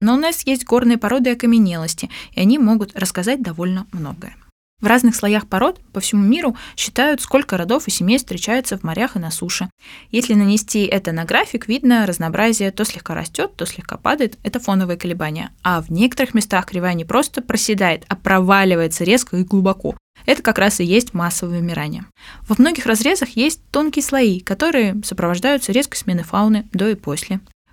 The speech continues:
Содержат необычные минералы, возникающие при сильных ударах или интенсивном вулканизме. Показываются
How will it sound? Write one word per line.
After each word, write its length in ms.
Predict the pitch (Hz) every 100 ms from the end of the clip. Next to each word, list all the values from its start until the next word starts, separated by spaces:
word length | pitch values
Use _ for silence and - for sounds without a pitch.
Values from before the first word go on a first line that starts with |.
| -
Содержат 440 | 240 269 330 262
необычные 360 | 233 247 - 311
минералы, 380 | 302 226 185 185
возникающие 560 | 185 180 240 294 240
при 120 | 185
сильных 340 | 165 214 214 185
ударах 400 | 180 294 - 190
или 320 | 240 226 214
интенсивном 560 | 196 160 - 214 233 214
вулканизме. 640 | 208 214 170 151 - 170 _ _ - -
Показываются 800 | - 185 294 294 254 240 240 -